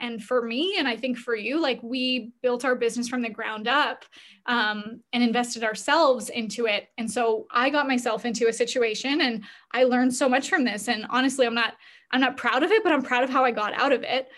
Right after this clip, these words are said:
Um, I had built my business to a place where we were making, we were making good money. Like, depending on the month, it could fluctuate between, like,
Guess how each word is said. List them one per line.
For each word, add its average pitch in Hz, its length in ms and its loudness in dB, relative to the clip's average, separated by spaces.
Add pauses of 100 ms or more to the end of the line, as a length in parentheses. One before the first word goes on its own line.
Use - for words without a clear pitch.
(340)
Um, 220 400 -2 (140)
I 254 540 4
had 254 200 0
built 277 160 4
my 370 120 0
business 339 320 0
to 330 80 0
a 302 40 2
place 277 300 0
where 269 140 4
we 277 100 -2
were 349 140 0
making, 240 680 -2 (760)
we 277 120 -4
were 392 60 0
making 480 260 -4
good 302 140 0
money. 302 300 2
Like, 226 300 0 (300)
depending 330 360 0
on 349 140 4
the 269 80 2
month, 269 440 0
it 262 120 2
could 247 160 -2
fluctuate 262 560 0
between, 254 320 -2
like, 214 340 -2